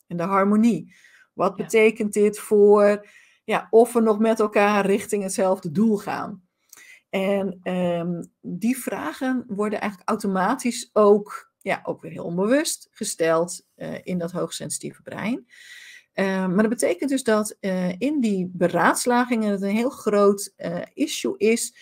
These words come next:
Speaker 1: ehm, ja, hoe je je verhoudt tot de ander. En eh, dat komt dus in dat piekeren terug. Want dan denk je dus inderdaad weer aan die blik van die collega of,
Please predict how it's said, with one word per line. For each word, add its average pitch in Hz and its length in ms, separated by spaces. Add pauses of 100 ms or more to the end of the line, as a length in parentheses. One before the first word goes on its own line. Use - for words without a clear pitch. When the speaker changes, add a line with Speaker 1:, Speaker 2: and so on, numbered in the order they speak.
(460)
Speaker 1:
ehm, 175 520 (360)
ja, 165 240
hoe 294 260
je 262 140
je 214 120
verhoudt 214 580
tot - 160
de - 140
ander. 170 440
En 190 360 (400)
eh, - 220
dat 240 280 (160)
komt 277 220
dus 240 140
in 240 120
dat 180 180
piekeren 156 360
terug. 196 300
Want 170 180
dan 190 140
denk 190 220
je - 80
dus 160 120
inderdaad 147 400
weer 165 140
aan 156 100
die 175 100
blik 165 220
van 175 120
die 185 100
collega 160 760
of, 180 420